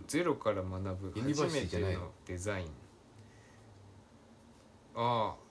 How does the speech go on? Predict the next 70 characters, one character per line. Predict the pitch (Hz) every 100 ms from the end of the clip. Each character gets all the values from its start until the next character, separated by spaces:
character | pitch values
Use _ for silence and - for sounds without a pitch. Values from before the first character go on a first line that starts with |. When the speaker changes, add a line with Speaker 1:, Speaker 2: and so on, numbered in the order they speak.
| -
Speaker 2:
ユ | 120
ニ | 139
バ | 143
ー |
シ | -
テ | 85
ィ |
じ | 87
ゃ |
な | 87 92
い。 |
Speaker 1:
ユ | 113
ニ | 127
バ | 170 165
ー |
シ | - -
テ | 117
ィ |
じ | 95
ゃ | 92
な | 98 104
い。 | 87 - - - - - - -
Speaker 2:
え、 | 123 - - - -
ユ | -
ニ | 120 147
バ | 156
ー |
シ | - -
テ | 120
ィ |
だ | 107
っ |
た | - 98
ら | 82 - - - - -
あ |
れ | 98
な | 95 95
ん | 82
で |
す | 78
け | 87
ど | 73
ね、 | 78 76
ミ | 90
ッ | 92 - -
ド | 95 101
タ | 90
ウ |
ン？ | 76 98 117 - - - - - - - - - - - - - -
Speaker 1:
こ | -
れ | 120
は | 120 117
で | 110 90
す | -
ね、 | 87 85 80 80 - - -
何 | 131 160 123
な | 104
の | 98
か | 92 95
ち | 92 113
ょ |
っ | - -
と |
よ | 101
く | 95 92
わ | 87
か-、 | - -
Speaker 2:
う |
ん。 |
Speaker 1:
あ、 | 127